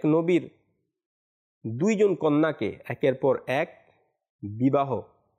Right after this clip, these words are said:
করেছেন। এই জন্যই হযরত উসমান গনি রাদিয়াল্লাহু তাআলা আনহুকে যুন্নুরাইন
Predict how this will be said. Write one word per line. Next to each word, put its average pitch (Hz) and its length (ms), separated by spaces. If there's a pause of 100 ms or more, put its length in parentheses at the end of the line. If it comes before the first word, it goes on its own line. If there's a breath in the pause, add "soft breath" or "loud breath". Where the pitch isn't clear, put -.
(100)
করেছেন। 110 460 (220)
এই - 100
জন্যই 220 440 (360)
হযরত 165 300
উসমান 156 500
গনি 156 220
রাদিয়াল্লাহু 135 580
তাআলা 120 360
আনহুকে 117 680 (640)
যুন্নুরাইন 160 800